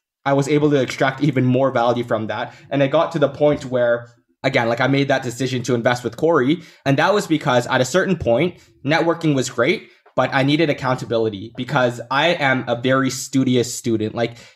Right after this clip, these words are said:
when, when I think, I, I know myself pretty well and I'm pretty self-aware. When I think about myself in school,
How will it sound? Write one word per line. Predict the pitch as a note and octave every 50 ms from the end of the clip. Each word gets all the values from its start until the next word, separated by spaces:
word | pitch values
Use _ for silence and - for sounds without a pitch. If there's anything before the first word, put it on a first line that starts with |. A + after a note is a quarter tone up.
| _ _ _ _
when, | - B2 D3 D3 C#3+
when | D3 D3+
I | D3 D3
think, | D3+ - D#3+ F3+ F#3+ F3 - -
I, | C#3+ C#3+ C#3 C#3+ C#3
I | C#3+
know | C#3+ D3+ E3
myself | F3 E3+ E3+ F3 E3 E3 -
pretty | D3+ C3+ C3+
well | A#2+ G#2+ G#2+ B2+ C3+
and | A#2+ A#2
I'm | A2+
pretty | A#2+ B2 B2
self-aware. | A#2+ - A#2+ A#2 A2+ A2 G2+ F2+ G#2 B2 D#3+ G3 - -
When | C3 C3
I | C3 C3
think | C3 - D#3+ F3 F3 -
about | F#3+ - B2+ B2+ C3 B2
myself | B2+ B2 A#2 - B2 A#2+ A#2 -
in | A2+ A2+
school, | - - - G#2+ A#2 C#3+ G3 A3 -